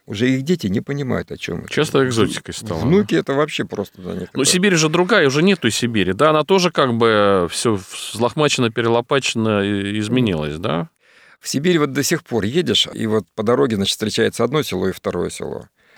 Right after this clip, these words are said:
Speaker 1: И люди-то там живут. В одном, допустим, уже там триста лет, а в другом, ну, сейчас уже около ста, там, семьдесят лет. Вот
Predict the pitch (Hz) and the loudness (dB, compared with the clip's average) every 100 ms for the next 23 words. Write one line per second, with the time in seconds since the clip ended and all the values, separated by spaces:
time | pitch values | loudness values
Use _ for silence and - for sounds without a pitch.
0 | _ _ - 143 220 170 - 107 117 98 | _ _ 0 4 4 2 -2 0 2 2
1 | 98 90 110 170 180 139 139 - 135 123 | 0 0 0 2 2 2 0 0 0 2
2 | 135 127 117 190 190 - 104 98 110 107 | 2 0 0 0 0 0 0 0 0 0
3 | 160 180 170 117 - 127 135 - - 123 | 2 4 2 0 -2 -4 -6 -4 -2 -2
4 | 110 95 110 104 110 107 101 - 78 - | -2 -4 -2 -2 0 -2 -2 -4 -8 -10
5 | 80 - 95 76 - - 82 - - - | -8 -2 -2 -2 -8 -10 -12 -10 -16 -18
6 | 117 | -18